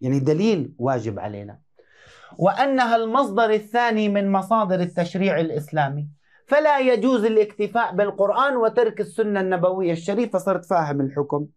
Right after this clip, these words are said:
بصير إنك تكتفي بالقرآن وما تاخد بالسنة؟ لا. كمل، ليش؟ قال: "لأنها بيّنت كثير من أحكام الشريعة وفصلتها،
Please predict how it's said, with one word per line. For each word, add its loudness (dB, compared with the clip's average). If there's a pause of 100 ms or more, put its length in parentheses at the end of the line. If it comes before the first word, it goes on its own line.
(720)
بصير 0
إنك -2
تكتفي -2
بالقرآن 0
وما -2
تاخد -2
بالسنة؟ -2 (180)
لا. -4 (1300)
كمل، 2
ليش؟ 0
قال: 4
"لأنها 2
بيّنت 2
كثير 0
من 0
أحكام -2
الشريعة 2
وفصلتها، -2